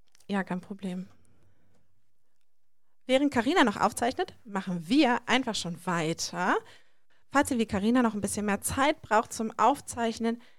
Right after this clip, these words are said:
dann macht einfach kurz Pause. Ich mache einfach schon mal ein bisschen weiter. Denn mein Buchcover ist ja jetzt fertig und bevor ich es ausschneide,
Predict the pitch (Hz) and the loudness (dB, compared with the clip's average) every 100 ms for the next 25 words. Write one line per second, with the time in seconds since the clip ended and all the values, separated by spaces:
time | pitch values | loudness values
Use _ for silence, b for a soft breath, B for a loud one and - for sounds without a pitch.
0 | b 220 208 214 202 240 285 240 - 196 | b 0 0 0 -2 0 0 -2 -4 -6
1 | - - - 302 320 254 262 285 - 226 | -8 -8 2 4 4 2 0 -2 -2 -4
2 | 208 - - 175 180 190 185 - 160 156 | -4 -10 -18 -14 -6 -4 -4 -10 -8 -8
3 | 156 - 175 - 101 - - - - - | -8 -10 -12 -8 -10 -10 -14 -20 -20 -20
4 | - - - - - 202 254 - - - | -20 -20 -20 -12 -2 0 0 -4 -12 -20
5 | - - 233 285 - 240 - - 175 175 | -20 0 0 0 -4 -4 -4 -4 -6 -6
6 | - 240 311 440 - 254 - b b - | -6 0 2 2 -2 -4 -6 b b -4
7 | 285 - 233 - 381 262 - 202 247 381 | -4 -2 -4 0 0 0 -2 4 4 4
8 | - 220 196 190 214 | -2 -2 -2 0 -2